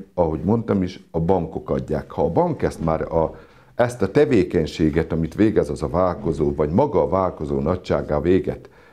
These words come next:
ö, ezt, ö, kockázatosnak értékeli, már nem is kapja meg a hitelt. Tehát, ö, a-, arról meg nem beszélve, hogy nagyon sokszor, ö,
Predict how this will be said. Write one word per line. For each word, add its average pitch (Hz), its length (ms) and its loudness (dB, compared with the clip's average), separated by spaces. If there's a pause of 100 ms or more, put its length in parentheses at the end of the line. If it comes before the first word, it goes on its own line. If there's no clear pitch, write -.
ö, 78 280 2 (520)
ezt, - 380 -2
ö, 82 260 6 (440)
kockázatosnak 87 920 -2
értékeli, 127 600 0
már 104 200 2
nem 95 120 2
is 78 140 -4
kapja 78 320 -2
meg 71 160 -2
a 67 40 -2
hitelt. - 500 -10 (720)
Tehát, 104 360 0 (380)
ö, - 100 0 (300)
a-, 107 300 2
arról 147 280 4
meg 151 180 0
nem 180 180 2
beszélve, 117 460 4
hogy 104 200 2
nagyon 110 280 4
sokszor, 104 640 0
ö, 95 320 8